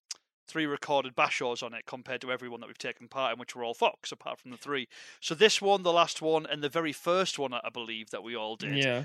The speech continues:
Speaker 1: were Grapple Arcade. Everything in between was Fox, which I can no longer log into. So it'll be Grapple Arcade <laughs> going forward,
Speaker 2: Yeah.
Speaker 1: but I'm, I'm doing a, I'm doing a Terunofuji and starting at the bottom, basically. <laughs>
Speaker 2: I wonder if you
Speaker 1: Have to
Speaker 2: can,
Speaker 1: work
Speaker 2: like,
Speaker 1: back up
Speaker 2: email
Speaker 1: again.
Speaker 2: the admins and say, like, uh,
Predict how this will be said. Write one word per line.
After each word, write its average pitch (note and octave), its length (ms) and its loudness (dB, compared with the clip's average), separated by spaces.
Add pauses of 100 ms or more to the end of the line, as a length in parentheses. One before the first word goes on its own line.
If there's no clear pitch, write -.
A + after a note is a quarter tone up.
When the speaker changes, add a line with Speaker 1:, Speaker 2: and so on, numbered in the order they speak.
Speaker 1:
were C#3+ 120 -6
Grapple D#3+ 340 6
Arcade. C3 560 2
Everything C3+ 240 -4
in C3+ 80 -10
between C3 240 -10
was A#2+ 100 -8
Fox, - 380 -6
which C3+ 140 -10
I - 20 -14
can C3 80 -12
no B2 140 -6
longer A#2+ 260 -8
log A#2+ 180 -6
into. A#2 360 -12 (240)
So F3+ 140 2
it'll F3+ 120 4
be F3 100 2
Grapple G3+ 380 8
Arcade D#3+ 460 6
<laughs> - 0 -
going D#3 340 0
forward, D#3+ 640 8
Speaker 2:
Yeah. - 60 -12 (160)
Speaker 1:
but E3+ 160 4
I'm, D#3+ 160 0 (240)
I'm D#3 160 4
doing F#3+ 340 2
a, E3+ 320 6
I'm E3+ 160 2
doing E3 260 0
a D3+ 60 -2
Terunofuji D3 640 -2
and C#3 100 -8
starting D3+ 300 2
at A2+ 60 -14
the B2 60 -14
bottom, A#2+ 360 -6
basically. A#2+ 240 0
<laughs> F#3+ 60 6
Speaker 2:
I - 20 4
wonder C#4 300 2
if A#3+ 100 6
you B3+ 80 -4
Speaker 1:
Have A3 140 10
to A3+ 40 2
Speaker 2:
can, F3+ 80 4
Speaker 1:
work F3+ 80 6
Speaker 2:
like, - 140 4
Speaker 1:
back E3+ 100 4
up F#3+ 60 4
Speaker 2:
email F3 300 6
Speaker 1:
again. D#3 40 2
Speaker 2:
the D3 380 2
admins G#2 220 -6
and A#2 120 -4
say, C3+ 260 4
like, A#2+ 440 -2
uh, B2 320 0